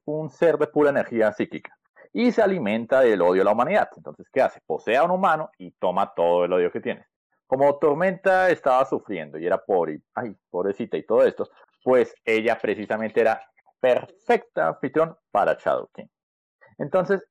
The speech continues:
ese es realmente el origen de él. Tenemos al villano por excelencia, Tormenta, que es el Shadow King, y si quisiéramos desarrollarlo, es decir que, no sé, los mutantes se contagian con este tipo,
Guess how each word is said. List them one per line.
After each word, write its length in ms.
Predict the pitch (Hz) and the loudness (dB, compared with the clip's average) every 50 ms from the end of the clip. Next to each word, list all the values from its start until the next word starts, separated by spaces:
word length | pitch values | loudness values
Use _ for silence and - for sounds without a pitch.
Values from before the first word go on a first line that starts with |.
| _ _ _ | _ _ _
ese 280 | - 190 196 190 - | 0 2 2 4 2
es 60 | 208 190 | 2 2
realmente 560 | 190 196 190 185 190 175 - - 190 - - - | 2 2 2 0 -2 -2 -2 -2 -2 -2 -2 -4
el 160 | 147 131 117 | 0 2 2
origen 360 | 107 107 113 101 131 123 113 | 2 0 0 -4 -6 -6 -2
de 120 | 98 85 | -2 -2
él. 120 | 64 - - _ _ _ _ _ _ - | -2 -4 -8 _ _ _ _ _ _ -2
Tenemos 240 | 120 127 147 156 | 0 2 4 2
al 40 | 165 | 2
villano 520 | 151 143 135 139 139 143 151 151 156 151 - | 2 0 0 0 2 2 2 0 0 -2 -4
por 160 | _ - 151 139 | _ 2 2 2
excelencia, 560 | 131 - - 135 127 139 143 135 - 151 - | 2 0 -2 -2 -2 -2 -2 -2 -4 -4 -4
Tormenta, 460 | - 135 139 147 139 131 139 143 - | -4 -4 -4 -6 -6 -4 -6 -6 -4
que 140 | - 131 113 | -2 -2 -2
es 100 | 107 127 | 0 -2
el 80 | 120 | -4
Shadow 340 | 113 - - 135 123 113 110 | -4 -4 0 2 2 2 2
King, 180 | - - 135 135 - _ | -2 -6 -14 -14 -12 _
y 120 | 160 143 123 | -4 -4 -4
si 140 | - 120 | -4 -6
quisiéramos 520 | - - 87 - - 139 165 170 160 160 143 | -8 -10 -8 -4 -2 0 0 0 -2 -4 -4
desarrollarlo, 560 | 143 - 147 127 127 131 131 135 104 - 73 | -4 -2 -2 -2 0 0 0 0 0 0 -2
es 120 | 78 78 | -6 -8
decir 140 | - 104 101 - | -8 -10 -10 -8
que, 200 | - 123 120 - _ _ _ _ _ - | -6 -6 -6 -8 _ _ _ _ _ -6
no 120 | 123 113 | -6 -6
sé, 100 | - - | -4 -4
los 160 | 78 87 90 | -4 -4 -4
mutantes 680 | 87 92 92 - _ - 147 151 135 113 - 78 76 - | -4 -6 -8 -6 _ -2 -2 -2 -2 -4 -6 -8 -10 -8
se 140 | - - - | -10 -12 -10
contagian 560 | - 95 90 - - 117 113 127 131 127 117 | -10 -10 -8 -4 -2 -2 -2 -2 -6 -8 -8
con 160 | - 117 110 | -6 -4 -4
este 160 | 107 - - 113 | -4 -4 -6 -6
tipo, 320 | - 127 110 - - - | -4 -6 -6 -6 -10 -16